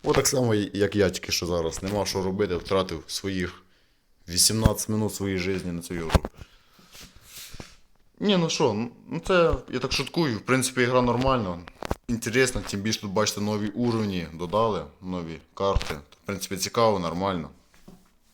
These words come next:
Також, щоб пограти, позадротити, по, ну, рекорд набити, то нормально.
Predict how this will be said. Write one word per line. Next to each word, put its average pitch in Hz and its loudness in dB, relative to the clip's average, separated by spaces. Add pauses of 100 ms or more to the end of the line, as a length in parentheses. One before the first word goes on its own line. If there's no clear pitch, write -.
(480)
Також, 101 -4
щоб - -10
пограти, 95 2
позадротити, 85 -6
по, 82 -6 (460)
ну, 127 4
рекорд 120 4
набити, 98 2
то 92 -6
нормально. 85 -2